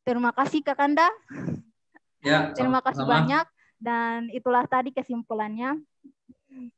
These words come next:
Speaker 2: Ya.
Speaker 1: Terima kasih. Eh, selanjutnya saya pe-, saya ke-, serahkan kembali kepada, eh, M C untuk melanjutkan rangkaian acara ini. Eh, saya memohon maaf apabila terdapat kesalahan.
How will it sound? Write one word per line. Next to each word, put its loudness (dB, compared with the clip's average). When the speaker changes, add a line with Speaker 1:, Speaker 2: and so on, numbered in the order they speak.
Speaker 2:
Ya. -6
Speaker 1:
Terima -8
kasih. 0
Eh, 0
selanjutnya 0
saya 2
pe-, -4
saya 2
ke-, -8
serahkan -2
kembali 0
kepada, 0
eh, -4
M -2
C 0
untuk 0
melanjutkan 0
rangkaian 0
acara -2
ini. -2
Eh, 0
saya 2
memohon 0
maaf 4
apabila 2
terdapat -2
kesalahan. 0